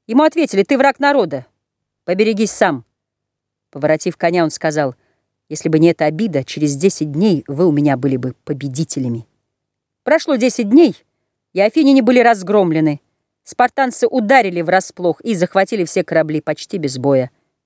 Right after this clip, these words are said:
Это был конец. Афины сдались, срыли городские укрепления, распустили народное собрание, городом стали править тридцать тиранов во главе с жестоким Критием. Начались расправы.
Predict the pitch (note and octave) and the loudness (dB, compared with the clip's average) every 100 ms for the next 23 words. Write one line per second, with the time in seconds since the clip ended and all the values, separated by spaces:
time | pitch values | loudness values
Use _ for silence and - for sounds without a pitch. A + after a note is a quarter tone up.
0 | _ _ _ _ - G3 F#3+ - F3+ D#3+ | _ _ _ _ -10 -2 -2 0 0 0
1 | - - _ _ _ _ _ _ _ - | -4 -16 _ _ _ _ _ _ _ -4
2 | A3 F4+ D4 F3+ G#3+ C4+ - - _ _ | -2 2 2 4 2 0 -4 -10 _ _
3 | _ _ _ _ _ - F#3+ A#3+ C4+ E3+ | _ _ _ _ _ -4 0 4 4 4
4 | E3 D#3+ - E3+ D#3 D#3+ D3+ A3 A3 F#3 | 2 0 -4 -4 -2 -2 0 0 2 -2
5 | E3 _ _ - G#3+ C4+ - E4 C4+ B3 | -4 _ _ -4 -2 -2 0 2 4 4
6 | A#3+ G#3+ G#3 G3+ G3 A#3 A3+ G#3 F#3+ _ | 4 0 0 0 4 4 4 -2 -6 _
7 | _ E3 B3+ C#4 G#3 G3+ - - F3+ F3 | _ 0 4 4 2 -6 -6 -2 -2 -2
8 | - F3+ E3 D#3 - - - A3+ - D3+ | -2 0 0 -4 -14 -6 -4 -4 -6 -10
9 | - E3+ A3 G#3 F3+ D3+ D3+ D#3 F3+ F3+ | -2 0 2 0 -6 -12 0 0 2 -2
10 | _ _ _ _ C#3 C#3 C#3+ - G3 - | _ _ _ _ -6 -4 -4 -2 -4 -2
11 | D3+ C#3 _ - D3+ D3 - C3+ B2+ - | -4 -4 _ -6 -4 -4 -4 -4 -4 -8
12 | _ _ _ _ D#3 - G3 - C#3+ - | _ _ _ _ -6 -2 -2 0 -2 -4
13 | - C#3 C3+ B2 | -6 -4 -4 -8